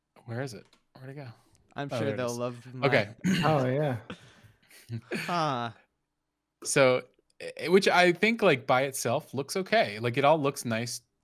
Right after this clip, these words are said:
Speaker 1: eh, just by itself to me. The, the thing that I struggle with is when I have, like, twenty messages with all of these different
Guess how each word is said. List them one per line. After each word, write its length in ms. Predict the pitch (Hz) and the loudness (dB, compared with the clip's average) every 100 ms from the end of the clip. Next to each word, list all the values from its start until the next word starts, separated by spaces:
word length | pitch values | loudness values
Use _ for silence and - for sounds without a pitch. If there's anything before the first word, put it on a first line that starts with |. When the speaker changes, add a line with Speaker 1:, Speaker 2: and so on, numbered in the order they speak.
| _ | _
Speaker 1:
eh, 160 | 139 117 | -16 -14
just 340 | 110 120 - - | -10 -8 -8 -4
by 140 | 113 | -4
itself 420 | 107 - 117 123 - | -4 -4 -4 -6 -8
to 120 | 113 | -8
me. 200 | 107 101 | -8 -6
The, 280 | 104 101 - | -6 -8 -6
the 120 | 110 | -8
thing 300 | 110 127 120 | 0 2 4
that 140 | 113 104 | 4 4
I 260 | 101 101 - - - - | 0 -2 -8 -20 -16 -6
struggle 340 | - 120 117 | 2 4 6
with 160 | 110 113 | 4 4
is 120 | 107 | 2
when 120 | 107 | 2
I 60 | 104 | 2
have, 280 | 107 101 98 | 0 0 0
like, 320 | 95 95 - _ _ _ - | -2 -4 -12 _ _ _ -18
twenty 800 | - 127 117 113 107 104 107 117 _ _ - | -4 2 4 4 2 -2 -8 -14 _ _ -4
messages 1000 | 123 110 - 101 104 101 101 98 - - _ _ _ _ - | 0 2 0 -2 -2 -2 -4 -4 -4 -6 _ _ _ _ 0
with 280 | 110 107 - - | 2 2 -4 2
all 300 | 110 110 110 | 4 6 4
of 80 | |
these 220 | 107 107 98 | 0 -2 0
different 580 | 110 - 107 101 101 | -2 -2 -6 -4 -8